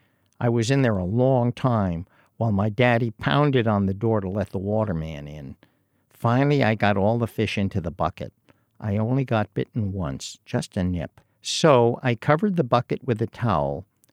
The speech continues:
and the waterman came in and looked at the toilet, and then flushed the toilet, and ran the water in the sink, and then the kitchen sink. He told my daddy that his complaint was really cuckoo, that first of all,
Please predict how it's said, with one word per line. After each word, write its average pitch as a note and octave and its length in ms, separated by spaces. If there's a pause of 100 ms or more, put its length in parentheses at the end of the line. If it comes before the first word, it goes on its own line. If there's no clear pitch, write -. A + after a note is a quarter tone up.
(120)
and A#2 100
the A#2+ 80
waterman A#2+ 680
came F2 320
in G2+ 120
and G2 140
looked C3 280
at C#3 120
the G#2 100
toilet, G2 560 (300)
and B2+ 120
then C3 140
flushed D3 420
the G#2 100
toilet, F2 460 (520)
and B2 180
ran C#3 280
the C3 60
water B2+ 380
in C#3 100
the C#3 80
sink, - 480 (300)
and F#2+ 160
then B2 240
the C#3 80
kitchen - 420
sink. - 440 (480)
He F#3+ 180
told D#3 340
my A#2+ 220
daddy A2 400
that G2 200
his A2 180
complaint A#2+ 440
was G2+ 140
really A#2+ 380
cuckoo, G2+ 500 (440)
that G#2+ 140
first - 380
of G#2+ 100
all, F#2+ 360